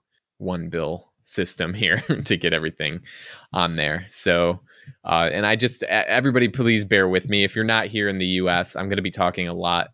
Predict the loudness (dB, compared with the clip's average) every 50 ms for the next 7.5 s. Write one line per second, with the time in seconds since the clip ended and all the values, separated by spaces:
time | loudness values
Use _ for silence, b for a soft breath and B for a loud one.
0 | _ -8 -4 -2 -2 -2 -4 -8 -12 -10 -10 -6 -4 -4 -4 -4 -6 -16 _ -2
1 | 2 2 2 2 2 0 0 0 0 0 0 0 0 -2 -4 -8 -10 -6 -4 -2
2 | -2 0 0 -2 -4 -6 -10 _ _ B B B B B 0 2 4 4 4 4
3 | 4 4 2 2 0 -2 -2 0 0 2 2 0 -2 -2 -2 0 0 0 0 0
4 | -2 -2 -4 -4 -2 -2 -4 -6 -6 -8 -8 -8 -8 -8 -8 -8 -8 -8 -8 -10
5 | -14 _ _ _ _ _ _ -4 -4 -4 -2 -4 -6 -8 _ _ _ _ _ -8
6 | -8 -6 -6 -6 -8 -6 -8 -8 -6 -4 -4 -4 -6 -8 -10 -10 -10 -8 -8 -8
7 | -8 -6 -6 -6 -6 -4 -2 -2 -2 -4